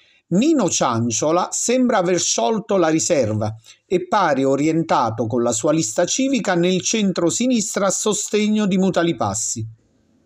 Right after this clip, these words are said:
Del tutto infondate le voci che immaginavano un ritorno di fiamma sul suo nome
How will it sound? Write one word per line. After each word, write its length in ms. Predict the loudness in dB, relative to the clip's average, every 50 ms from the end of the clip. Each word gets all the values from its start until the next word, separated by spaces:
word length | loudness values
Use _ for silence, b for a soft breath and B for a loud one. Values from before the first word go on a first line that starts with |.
| _ _ B B B B B B B B B
Del 320 | B -2 0 0 0 -2 -2
tutto 460 | 0 0 0 0 -2 _ 0 2 2
infondate 960 | 2 2 0 0 0 2 2 2 2 2 4 2 2 2 2 -2 -2 -2 -2
le 140 | 0 0 2
voci 400 | 2 2 2 2 2 0 -2 -2
che 100 | 0 0
immaginavano 920 | 0 0 0 -2 -2 -2 -4 -4 -4 -2 0 2 0 2 0 0 0 0 0
un 80 | 0 0
ritorno 520 | -2 -2 -2 0 0 0 2 0 0 0
di 120 | -2 -4
fiamma 420 | -4 -2 -2 0 0 2 0 0 0
sul 240 | 0 -2 -2 -2 -2
suo 240 | -4 -2 0 0
nome 420 | 0 2 0 0 0 0 0 -2